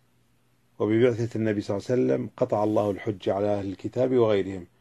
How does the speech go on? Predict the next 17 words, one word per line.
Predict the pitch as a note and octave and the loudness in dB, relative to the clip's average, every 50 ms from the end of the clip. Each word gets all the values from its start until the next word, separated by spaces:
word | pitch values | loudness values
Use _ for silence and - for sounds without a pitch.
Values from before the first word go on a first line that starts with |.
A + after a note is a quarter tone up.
| _ _ _ _ _ _ _ - | _ _ _ _ _ _ _ 0
فهو | A#2+ A#2 A2+ G#2+ | 2 4 4 2
مبعوث | G2 F2 E2+ A2 B2 A#2+ A#2 | 2 0 -2 0 0 0 0
إلى | A#2+ A2+ G#2 G#2 G2+ G#2+ | 0 -2 0 -2 -2 -2
الناس | G#2 G2 G2+ A2 A#2+ A#2+ - - | -2 -2 -2 -2 -4 -4 -6 -8
كافة | A#2 - - A#2 A2 G#2 - - A#2 G#2+ G2+ - _ _ _ _ _ _ _ _ A#2+ | -8 -2 0 0 0 -2 -2 -2 -2 -2 -2 -4 _ _ _ _ _ _ _ _ -2
إلى | G#2+ G#2+ G#2+ G#2 G2 G2 | 0 2 2 2 2 2
يوم | G#2 A2+ B2+ C3 C3+ | 4 4 4 2 2
القيامة. | C3 B2 A#2+ - G#2 F#2+ F2+ F2+ F2 E2+ E2+ - - - | -2 -4 -6 -4 -4 -4 -4 -4 -8 -10 -12 -14 -8 -6
"قل | G#2 G2+ | -4 -2
يا | G2 G2+ | 0 0
أيها | G#2 G#2+ G2+ G2 | 0 -2 -2 -2
الناس | G2 G2+ G#2+ A2+ A#2+ A#2 A#2 | -4 -4 -2 -2 -2 -2 -4
إني | A2 G#2 G2+ G2 | -4 -4 -2 -2
رسول | F#2+ G2 - - A#2 G#2+ | -4 -4 -6 -6 -4 -2
الله | G#2 G#2 G2+ G2+ G2+ G2 | 0 0 0 0 0 0
إليكم | G#2 G#2+ A2 - - G#2+ F#2+ | 0 0 -2 -2 -4 -6 -4
جميعا | F#2+ G2+ G2+ A2+ B2+ C3 A2+ G2 F#2 E2+ | -4 -2 -2 0 0 0 0 0 -2 -6